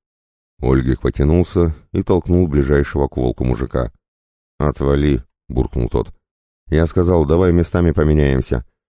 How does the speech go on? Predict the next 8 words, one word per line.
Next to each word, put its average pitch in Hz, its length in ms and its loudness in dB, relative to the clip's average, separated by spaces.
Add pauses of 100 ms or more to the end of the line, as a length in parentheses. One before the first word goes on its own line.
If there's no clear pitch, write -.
(140)
Разговор 87 560 2
у 80 40 2
меня 78 200 2
к - 40 -4
охотнику 76 500 -2
есть. 71 380 0 (220)
Надо 95 340 0
тебе, 71 440 0